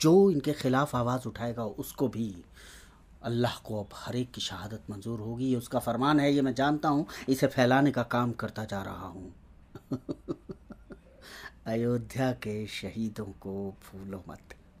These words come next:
भूलो मत। अयोध्या के शहीदों को भूलो मत, भूलो मत। अयोध्या के शहीदों को भूलो मत,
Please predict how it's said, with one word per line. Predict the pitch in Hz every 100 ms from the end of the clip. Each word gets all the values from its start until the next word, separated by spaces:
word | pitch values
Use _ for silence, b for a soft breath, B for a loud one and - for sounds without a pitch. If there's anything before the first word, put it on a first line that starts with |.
| -
भूलो | - - - -
मत। | - - - B B B
अयोध्या | 127 131 139 120 180
के | - 139 160
शहीदों | - 113 95 113 147
को | 147 - 104 110 -
भूलो | - 101 113 101
मत, | 104 - - -
भूलो | 87 98 98
मत। | 101 - B B B -
अयोध्या | - - - - - -
के | -
शहीदों | - - - - - 104
को | - - - -
भूलो | - 90 - - -
मत, | -